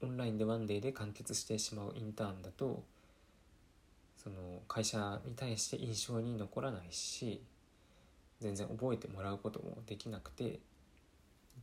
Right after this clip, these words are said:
面接に進んだ時にですね、あの、まあ、インターンシップ行ってない学生さん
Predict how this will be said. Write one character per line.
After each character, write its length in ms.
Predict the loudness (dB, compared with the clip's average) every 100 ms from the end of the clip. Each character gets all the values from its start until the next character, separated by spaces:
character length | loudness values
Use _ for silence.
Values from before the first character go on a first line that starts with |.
| -10 -2
面 140 | 0
接 440 | 0 0 2 2 2
に 180 | -4 -4 -6 -16 -4 8 8 8 -6
進 300 | -4 -2 2
ん 20 |
だ 100 | 4
時 440 | 2 0 -10 -4 -4
に 60 |
で 100 | -2
す 120 | -2
ね、 260 | -2 -4 -8 -18 -20 -20 -10
あ 80 | -8
の、 380 | -6 -6 -6 -10 -14 -20 -20 -20 -20 -20 -20 -20 -16 -8
ま 80 | -2
あ、 20 |
イ 60 |
ン 60 | 0
タ 100 | 2
ー 40 |
ン 20 | 2
シ 100 | 0
ッ 100 | -4
プ 60 |
行 60 | -6
っ 40 | -6 -2
て 80 | 2
な 100 | 4
い 100 | 2
学 200 | 0 0
生 280 | 0 0 -2
さ 180 |
ん 40 | -4